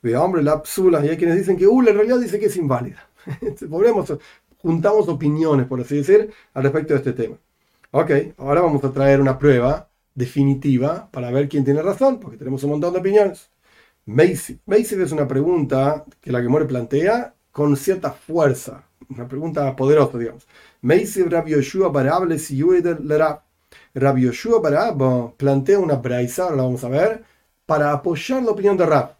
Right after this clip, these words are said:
¿Qué, qué decía Rab? Rab dice que la vaca roja la tiene que degollar un kohen. ¿Qué dice la braisa? La braisa es relativamente larga. No es complejo, pero es larga. Ein li elo azaz meimeo. Shen ksherim beisha que beish.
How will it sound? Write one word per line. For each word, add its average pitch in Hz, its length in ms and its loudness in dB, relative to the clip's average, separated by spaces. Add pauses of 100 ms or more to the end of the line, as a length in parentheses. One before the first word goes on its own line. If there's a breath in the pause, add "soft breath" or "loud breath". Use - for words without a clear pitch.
(200)
¿Qué, 131 240 -6
qué 165 100 -4
decía 147 300 0
Rab? 180 340 0 (280 soft breath)
Rab 151 280 2
dice 147 280 -6
que 131 80 -12
la 113 80 -10
vaca 147 260 -4
roja 240 220 2
la 208 100 0
tiene 196 160 2
que 170 80 -2
degollar 165 380 -2
un 147 100 -2
kohen. 127 520 -4 (1300 soft breath)
¿Qué 220 120 2
dice 185 180 -4
la 151 80 2
braisa? 123 440 -4 (640)
La 143 80 -4
braisa 190 260 4
es 170 60 0
relativamente 156 500 2
larga. 104 280 -2 (340)
No 156 80 -4
es 170 80 -4
complejo, 208 400 0
pero 165 120 0
es 123 60 0
larga. - 220 -6 (580)
Ein 220 400 4
li 196 200 0
elo 175 280 4
azaz 151 1040 0
meimeo. 127 720 2 (260)
Shen 170 340 -2
ksherim 180 460 -2
beisha 202 640 0 (220)
que 147 120 -6
beish. 135 600 -4